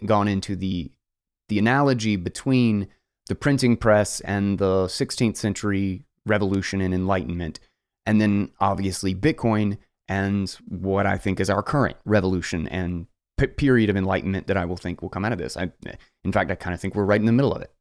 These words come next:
But I think the Enlightenment and the printing press is a great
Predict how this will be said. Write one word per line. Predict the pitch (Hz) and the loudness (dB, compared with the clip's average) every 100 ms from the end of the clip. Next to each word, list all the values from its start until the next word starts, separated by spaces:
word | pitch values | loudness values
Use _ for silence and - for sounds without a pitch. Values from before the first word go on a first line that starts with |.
| _ _ _ _ _ _ _ _ _ - | _ _ _ _ _ _ _ _ _ 0
But | 117 | 0
I | |
think | 127 170 175 - | 2 0 0 -4
the | 120 127 123 117 - | 2 6 6 2 2
Enlightenment | 113 107 120 147 160 123 101 - - | 2 4 4 2 4 4 2 -2 -2
and | 107 107 | 0 0
the | |
printing | - 160 180 156 | 0 2 2 2
press | 123 107 95 | 2 0 0
is | 107 | 0
a | 107 | -2
great | 101 101 120 165 - | 0 2 2 2 -2